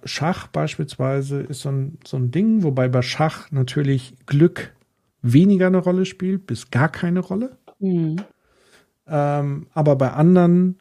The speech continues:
Speaker 1: Sportarten und st-, auch strategischen, ähm, ähm, Sportarten oder Spielen ist Glück immer ein Faktor, der mitspielt und Pech natürlich dann auch. Und auch da ist es so,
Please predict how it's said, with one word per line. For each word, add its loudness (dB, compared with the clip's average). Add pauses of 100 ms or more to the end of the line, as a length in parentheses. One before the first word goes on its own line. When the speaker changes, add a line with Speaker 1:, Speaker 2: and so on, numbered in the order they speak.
Speaker 1:
Sportarten -2
und -6
st-, -18
auch -2
strategischen, -2 (680)
ähm, -2 (180)
ähm, -4
Sportarten -4
oder -2
Spielen 4 (920)
ist 0
Glück 2
immer -2
ein -2
Faktor, -4
der -2
mitspielt -2
und -4
Pech -6
natürlich -6
dann -8
auch. -2 (880)
Und -4
auch -2
da 0
ist -2
es -2
so, -2